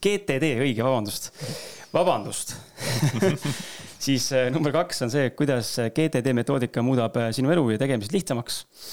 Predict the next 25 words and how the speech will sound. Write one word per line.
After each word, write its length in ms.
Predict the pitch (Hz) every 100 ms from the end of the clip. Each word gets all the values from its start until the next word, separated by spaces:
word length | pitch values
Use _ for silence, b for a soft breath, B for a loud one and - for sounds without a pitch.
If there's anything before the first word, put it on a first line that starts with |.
| B B B B -
Number, 360 | 117 110 110
äh, 220 | 104 107 107
kolm, 300 | 107 170 107 90
kuidas 300 | 120 110 113
enda 200 | 107 139
eraelu 260 | 131 127 110
ja 180 | 110 165 151
tööasju 460 | 151 127 113 -
paremini 260 | 139 127 113
korraldada. 360 | 247 143 113 110 - - B B B B
Number 200 | 120 107
viis, 220 | 131 113 -
kuidas 220 | 117 113
olla 160 | 113 110
enda 100 | 117
tegemistes 420 | 131 104 117 131
efektiivsem 500 | 123 123 143 104 98
ja 60 | 110
tulemuslikum. 540 | - 113 117 - 110 139 _
Ja 300 | 117 117 120 131
number 240 | 131 170
kuus, 420 | 247 - 170 - - _ _ -
millal 280 | 127 117
on 80 | 120
hilja 320 | 147 156 117